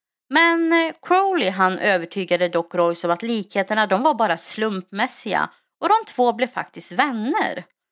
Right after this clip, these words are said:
Crowley, han blir till och med ledare för O T Os brittiska gren, Mysteria Mystica Maxima, M M M.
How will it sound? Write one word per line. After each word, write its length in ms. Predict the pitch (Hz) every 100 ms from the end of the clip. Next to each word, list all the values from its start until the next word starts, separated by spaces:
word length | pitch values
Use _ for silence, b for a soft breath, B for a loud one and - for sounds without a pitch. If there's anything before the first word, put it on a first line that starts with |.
| _ _ -
Crowley, 480 | 175 185 302 311 190
han 180 | 170
blir 100 | 185
till 200 | 254 262
och 60 | 240
med 120 | 233
ledare 640 | 226 294 311 208 185 190 196
för 140 | -
O 200 | - 226
T 220 | 208 262
Os 260 | 208 202 -
brittiska 680 | - 208 - - 220 - 226
gren, 520 | 196 233 359 165 160 - _ _ _ 180
Mysteria 800 | 190 - 208 240 294 185 160 156
Mystica 840 | 170 208 233 - 170 165 160 156 -
Maxima, 840 | 175 165 - 262 247 185 247 185 160 _ -
M 220 | 185 180 175
M 240 | 180 175 -
M. 280 | 339 202 -